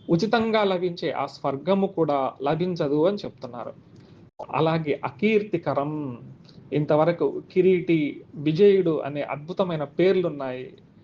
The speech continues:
అర్జునుల వారికి. అంటే ఎప్పుడు కూడా అపజయం అనున్నది లేదనమాట. అంటే కీర్తివంతుడు అనమాట. ఇప్పుడు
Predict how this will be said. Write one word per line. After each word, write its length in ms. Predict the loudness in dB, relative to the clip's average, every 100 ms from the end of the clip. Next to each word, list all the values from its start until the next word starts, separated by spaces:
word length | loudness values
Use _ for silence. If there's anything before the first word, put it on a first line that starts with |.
| -20 -20 -20 _ _ _ _ -18 0 0
అర్జునుల 420 | 2 2 4 4
వారికి. 480 | 2 2 -2 -4 -4 -4 -8
అంటే 240 | -4 2 4 4 -2
ఎప్పుడు 280 | 0 2 4 4
కూడా 180 | 2 2 -2 0
అపజయం 520 | 0 2 2 2 0
అనున్నది 420 | -2 -2 0 0
లేదనమాట. 540 | 2 2 0 -4 -12 -12
అంటే 180 | -4 -4
కీర్తివంతుడు 840 | -2 -2 0 0 2 0 0 -2
అనమాట. 320 | -2 -6 -12 -14 -14 -20 -20 -20 -4 0
ఇప్పుడు 320 | 2 4 4